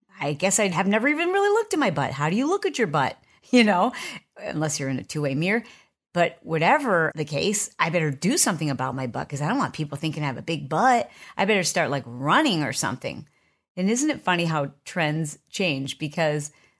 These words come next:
probably, like, two years ago, I posted a video on my Instagram page and dozens and dozens, as there always are, of either really nice comments or just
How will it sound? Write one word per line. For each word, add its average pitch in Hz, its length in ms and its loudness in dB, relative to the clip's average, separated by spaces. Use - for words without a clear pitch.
probably, 480 260 2
like, 170 280 0
two - 180 -4
years 180 300 0
ago, 110 380 -4
I 170 100 -2
posted 170 420 -4
a 156 40 -4
video 170 260 0
on 147 100 0
my 139 120 -2
Instagram 190 680 -4
page 208 400 -4
and 156 340 -2
dozens 156 420 -2
and 147 160 0
dozens, 131 540 -4
as 160 220 -2
there 156 160 -2
always 143 280 -2
are, 120 300 -4
of 147 180 -8
either 156 220 -4
really 139 260 -2
nice 208 340 0
comments 185 540 -2
or 214 60 -6
just 247 220 -4